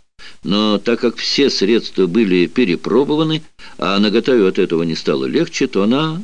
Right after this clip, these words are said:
распорядилась позвать его в дом. Азнаби привели к Бабидже.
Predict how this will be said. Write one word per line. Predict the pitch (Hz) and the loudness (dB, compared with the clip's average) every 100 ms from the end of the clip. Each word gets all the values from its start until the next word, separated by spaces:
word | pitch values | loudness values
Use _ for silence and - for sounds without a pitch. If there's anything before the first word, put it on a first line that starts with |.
| - | -4
распорядилась | 107 101 101 92 127 156 - | -2 -2 -2 -2 -2 -4 -4
позвать | 113 98 104 123 | -4 -2 -2 0
его | 123 127 | 2 0
в | 117 | 2
дом. | 113 110 110 - - _ _ _ _ _ _ _ _ | 0 2 2 -2 -20 _ _ _ _ _ _ _ _
Азнаби | - 73 - - - 110 180 | -6 -6 -6 -10 -2 -2 -2
привели | - 82 67 92 | -4 -6 -2 -2
к | 123 - | -4 -6
Бабидже. | 67 101 117 - - - - | -6 -4 -4 -8 -8 -10 -12